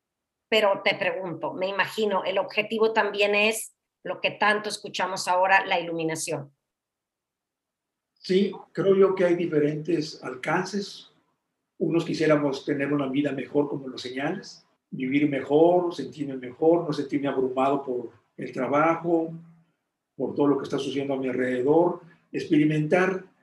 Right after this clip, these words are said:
Speaker 2: la vida de una forma diferente, con más armonía, eh, para mí, con mi familia, hasta ahí, ¿no? Sentirme bien, física, mental,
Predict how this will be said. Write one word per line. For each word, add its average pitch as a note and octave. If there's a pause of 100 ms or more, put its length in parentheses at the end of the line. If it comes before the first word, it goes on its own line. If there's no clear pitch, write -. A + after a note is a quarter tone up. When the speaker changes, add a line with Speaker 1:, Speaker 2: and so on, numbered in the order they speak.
(260)
Speaker 2:
la C#3
vida D#3+
de D#3
una D#3
forma C#3+
diferente, D3+
con B2
más C3+
armonía, D3 (540)
eh, B2
para B2+
mí, D#3
con C#3
mi -
familia, E3 (280)
hasta -
ahí, B2+
¿no? F3+ (100)
Sentirme F3+
bien, B2 (500)
física, G3+
mental, E3